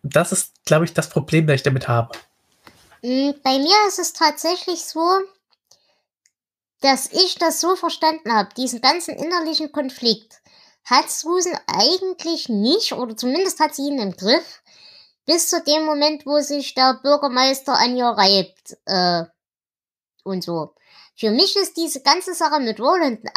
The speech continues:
Speaker 2: absolute Affekthandlung. Das hat nichts mit Liebe zu tun, das hat nichts mit, weil, wäre es das, könnte sie einfach eben, ja, Bürgermeister, ja gut, lassen wir halt mal drüber und Thema durch. Äh, danach kann ich ja immer noch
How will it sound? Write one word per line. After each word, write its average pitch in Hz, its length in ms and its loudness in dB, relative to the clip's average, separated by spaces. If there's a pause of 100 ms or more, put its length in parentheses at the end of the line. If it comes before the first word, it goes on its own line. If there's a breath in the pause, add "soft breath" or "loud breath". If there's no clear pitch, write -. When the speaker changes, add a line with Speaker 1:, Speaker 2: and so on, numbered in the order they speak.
(100)
Speaker 2:
absolute 240 580 -4
Affekthandlung. 180 800 -6 (360)
Das 190 220 -2
hat 196 200 0
nichts 381 400 2
mit 381 160 -4
Liebe 339 240 -2
zu 320 160 -8
tun, 262 260 -6
das 208 200 -2
hat 208 140 0 (540)
nichts 359 520 -2
mit, 330 260 -6 (480 loud breath)
weil, 240 260 0
wäre 240 600 2
es 226 120 -4
das, 175 240 -4
könnte 254 240 -6
sie 247 160 -6
einfach 277 440 0
eben, 240 420 -2
ja, 226 220 4
Bürgermeister, 214 800 0
ja 190 160 2
gut, 220 300 -6
lassen 208 220 -4
wir 185 80 -2
halt 185 140 -4
mal 170 120 -6
drüber 302 460 2
und 214 300 -4
Thema 196 280 -2
durch. 359 380 -2 (880 soft breath)
Äh, 262 340 4
danach 233 380 4
kann 254 180 4
ich 254 120 0
ja 240 100 4
immer 220 320 2
noch 165 340 -4